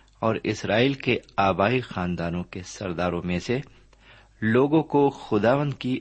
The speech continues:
عدالت اور مقدموں کے لیے مقرر کیا، اور وہ یروشلم کو لوٹے، اور اس نے ان کو تاکید کی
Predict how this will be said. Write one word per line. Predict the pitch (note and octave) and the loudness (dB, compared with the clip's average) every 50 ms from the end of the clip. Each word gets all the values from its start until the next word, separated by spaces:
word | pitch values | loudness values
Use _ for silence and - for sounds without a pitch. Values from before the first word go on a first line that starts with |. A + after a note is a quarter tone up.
| - _ - | -6 _ 0
عدالت | G#2+ G2 E2 F2 E2+ F2 F#2+ A#2+ B2+ - - - - _ _ _ _ | 0 0 2 0 0 0 0 -2 -4 -6 -12 -20 -20 _ _ _ _
اور | - G2 G2 G2 | -4 -2 -2 -2
مقدموں | F#2+ F#2 F#2 F#2 F#2 - A#2 A2+ A2 B2 D3 D#3+ C#3 | -2 -2 -4 -4 -2 -2 -2 -2 0 0 -2 -2 -2
کے | - - G2 | -2 -2 -4
لیے | F2 F2 F2 F#2+ G2+ A2 A#2 - - - - _ - | -2 -2 -2 -2 -2 -4 -4 -8 -14 -20 -20 _ -6
مقرر | A2+ A2 G2+ - G2+ F2+ E2+ F2+ F2 | -4 -4 -2 -2 -4 -2 -2 -4 -4
کیا، | - - F2+ F2 E2+ E2 D#2 - _ _ - - - - _ _ _ _ _ _ _ _ _ _ _ - - - - | -4 -4 -4 -4 -4 -6 -8 -14 _ _ -20 -20 -20 -20 _ _ _ _ _ _ _ _ _ _ _ -20 -20 -4 0
اور | - B2+ C#3+ | 2 4 4
وہ | C#3+ C#3 D3+ D3+ D3 - - - - | 4 4 4 4 4 2 0 -2 0
یروشلم | G#2+ G#2+ G2+ G2 F#2+ - G2+ G2 G2 F#2+ G2+ | 2 2 4 2 2 0 0 -2 0 0 0
کو | - - C3 | 0 0 2
لوٹے، | A2+ G2 F2+ F2+ - F2 D#2 D#2 - _ _ _ _ _ _ _ _ _ _ _ _ _ _ _ - - - - | 2 2 0 0 -2 -4 -4 -6 -10 _ _ _ _ _ _ _ _ _ _ _ _ _ _ _ -20 -12 -2 2
اور | B2 C3+ C#3 | 2 2 2
اس | C#3 - - E3 | 2 0 0 0
نے | E3 | 2
ان | D#3 C#3+ C3+ | 2 0 0
کو | - C#3 C3+ | 0 -2 -2
تاکید | C3+ - - F#2+ F#2 F2+ - - C#3 D3 D3 - - - | -2 0 0 0 0 0 -2 -2 0 0 0 0 -4 -12
کی | - G2+ E2 B1 | -10 -8 -8 -8